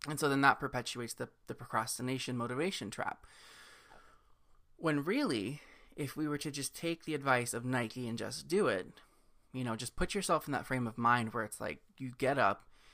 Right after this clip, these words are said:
If you wanna work out, you don't wait to be motivated. You get up, you start working out, you start doing something towards that. If you want to write a book, you don't wait to have the perfect story to be motivated to write the book. You get up and you start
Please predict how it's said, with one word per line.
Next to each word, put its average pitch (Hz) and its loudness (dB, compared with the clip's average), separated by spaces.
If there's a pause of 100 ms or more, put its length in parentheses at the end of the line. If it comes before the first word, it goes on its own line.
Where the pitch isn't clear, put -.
(160)
If - -12
you 127 -4
wanna 147 4
work 170 2
out, 123 6
you 127 -8
don't 151 0
wait 135 -2
to 123 -8
be 123 -6
motivated. 117 0
You 113 -6
get 123 2
up, 117 -2
you 120 -16
start - 0
working 117 -4
out, 107 0
you 104 -10
start 117 -8
doing 127 -2
something 107 -8
towards 117 -4
that. - -6 (960)
If 120 -6
you 123 -2
want 131 0
to 147 -6
write 123 0
a 92 -4
book, 170 4
you 143 0
don't 143 -2
wait 135 0
to 143 -8
have 127 0
the 120 -12
perfect 117 -2
story 196 2
to 135 -10
be 120 -8
motivated 147 0
to - -10
write 107 -2
the - -14
book. 101 -2
You 120 -4
get 151 0
up 175 0
and 151 -2
you 139 0
start 139 -4